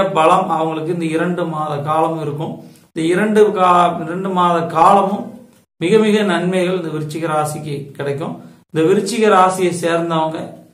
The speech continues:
குரு பகவான் வழிபாடும் செஞ்சுட்டே வந்தா இன்னும் மேலும் அவங்களுக்கு ரொம்ப சிறப்பா இருக்கும். மன உறுதி, மன வலிமை பெறுவதற்கு குரு பகவான் வழிபாடு செய்யுங்க. மனதை ஒருமுகப்படுத்தி குருவை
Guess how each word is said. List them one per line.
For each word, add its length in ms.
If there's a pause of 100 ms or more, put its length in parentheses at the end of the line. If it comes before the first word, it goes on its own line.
(400)
குரு 160 (100)
பகவான் 440
வழிபாடும் 600
செஞ்சுட்டே 360 (100)
வந்தா 180 (100)
இன்னும் 280
மேலும் 340 (520)
அவங்களுக்கு 360
ரொம்ப 140 (100)
சிறப்பா 360
இருக்கும். 300 (100)
மன 120 (240)
உறுதி, 300 (160)
மன 280
வலிமை 400 (260)
பெறுவதற்கு 600 (680)
குரு 140 (100)
பகவான் 400
வழிபாடு 500
செய்யுங்க. 280 (160)
மனதை 420 (160)
ஒருமுகப்படுத்தி 840 (140)
குருவை 340